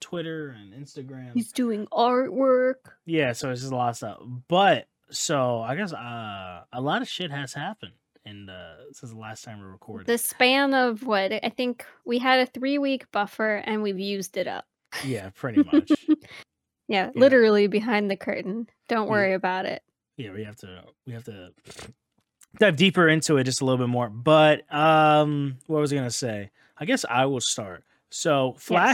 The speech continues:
Speaker 1: flashback twenty twenty-one, you know, last year, haha. Um, on Cr-, I worked Christmas Eve and then Christmas Day. Uh, uh, when I went to my dad's house, I just started feeling cold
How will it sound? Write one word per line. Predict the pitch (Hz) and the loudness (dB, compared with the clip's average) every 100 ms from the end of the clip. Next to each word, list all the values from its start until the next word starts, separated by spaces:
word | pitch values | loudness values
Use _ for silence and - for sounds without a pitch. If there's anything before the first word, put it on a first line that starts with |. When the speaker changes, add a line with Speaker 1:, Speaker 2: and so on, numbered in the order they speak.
| - - | 0 2
Speaker 1:
flashback | 160 135 131 - - | 4 4 2 -2 -10
twenty | - 180 180 | -6 -4 -6
twenty-one, | - 170 151 131 127 | -6 -6 -4 -4 -4
you | 131 | -4
know, | 120 113 110 | -4 -6 -4
last | 117 131 147 143 - | 0 4 4 2 -4
year, | 143 123 | -6 -4
haha. | 113 160 151 - - 175 165 151 - - - _ _ _ | -6 -10 -10 -12 -8 -6 -6 -8 -14 -20 -20 _ _ _
Um, | 139 143 143 135 131 120 113 107 95 104 _ _ _ _ - | -6 -2 0 0 0 -2 -4 -8 -12 -18 _ _ _ _ -8
on | 135 139 131 127 123 - | -2 0 0 -2 -8 -16
Cr-, | - 165 139 | -8 -6 -4
I | 143 | -2
worked | 143 185 - | 0 -2 -2
Christmas | 240 233 254 233 - | -4 -2 -4 -8 -6
Eve | 131 123 120 131 - | -4 -4 -8 -14 -14
and | 139 127 | -10 -8
then | 123 113 107 107 - | -8 -8 -12 -16 -10
Christmas | 175 - 208 147 | -8 -6 -8 -6
Day. | 131 110 95 - _ _ _ _ | -6 -6 -8 -16 _ _ _ _
Uh, | 135 131 - _ _ _ _ _ - _ _ _ _ _ | 0 0 -2 _ _ _ _ _ -20 _ _ _ _ _
uh, | 131 127 120 113 107 95 | 2 4 4 2 -2 -4
when | 123 160 | -2 -2
I | |
went | 175 170 | -2 -2
to | 170 | -2
my | 135 | 0
dad's | 127 151 185 | 4 4 2
house, | 127 92 95 | -4 -6 -10
I | 117 | -10
just | 120 - | -8 -2
started | 147 127 | -2 -2
feeling | - 135 123 107 98 | -4 -4 -4 -8 -12
cold | - 120 104 90 | -10 -8 -8 -10